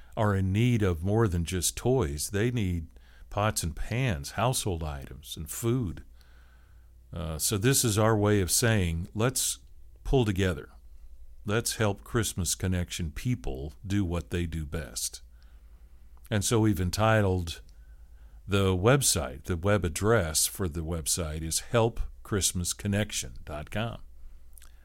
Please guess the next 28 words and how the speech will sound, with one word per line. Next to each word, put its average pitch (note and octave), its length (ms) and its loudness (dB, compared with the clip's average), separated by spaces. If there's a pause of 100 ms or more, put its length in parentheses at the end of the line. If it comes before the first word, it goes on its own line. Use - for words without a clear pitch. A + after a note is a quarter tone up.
(120)
So - 120 -2
if F2+ 120 0
you F2+ 80 -2
go A2 280 8
to C3 140 6
that, G2+ 400 4 (1080)
uh, F#2 200 0
website F2 640 0 (1600)
and F#2 140 0
you F2+ 100 0
look A2 320 2
at E2+ 380 -2 (220)
those G2+ 480 -2 (340)
businesses F2+ 720 0
that F#2 160 -4
are E2+ 60 -2
making F#2+ 380 -2
this F2 160 -2
possible, G#2 640 -2 (560)
they A2 380 4
are B2+ 120 6
the A2+ 100 4
ones G#2+ 340 2
that G2+ 140 -6
put G2 160 -2
up F2+ 180 -2
the - 80 -6
money C#2+ 360 -6